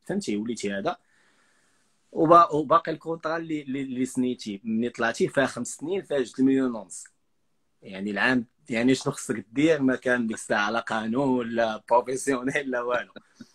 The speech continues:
صافي، طلعنا دوينا مع الناس هذوك الوقيته، الا ممكن هذا، ما، ما بغينا والو، زيدوا لنا شويه، جوج المليون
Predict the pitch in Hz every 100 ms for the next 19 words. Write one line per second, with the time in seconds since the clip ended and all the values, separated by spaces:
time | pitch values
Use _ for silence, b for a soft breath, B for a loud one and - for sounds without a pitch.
0 | b b _ - 359 233 160 208 214 185
1 | 190 139 156 143 123 113 110 107 104 104
2 | 104 101 - 98 - 107 104 101 95 -
3 | 107 98 - 87 110 147 165 - 101 131
4 | 175 190 196 190 185 127 175 131 147 151
5 | 143 127 127 127 117 113 - 131 143 147
6 | 143